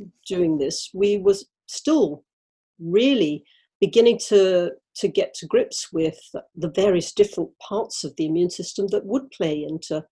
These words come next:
developing diabetes. And after my P H D, I had the very good fortune of being able to go and work with Professor Charlie Janeway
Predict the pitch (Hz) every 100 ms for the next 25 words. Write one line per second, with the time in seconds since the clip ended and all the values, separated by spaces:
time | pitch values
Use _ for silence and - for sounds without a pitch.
0 | _ _ _ - 160 151 - 156 156 151
1 | 151 151 143 156 160 170 170 170 165 -
2 | _ _ - 180 - 190 175 170 190 170
3 | - - 196 170 160 - 160 160 180 185
4 | 196 185 - - 165 - - 160 156 156
5 | _ _ _ - 196 220 208 196 185 170
6 | - 156 170 160 160 151 160 160 _ 165
7 | 160 156 - 170 - 147 - - 160 160
8 | 135 165 160 151 147 156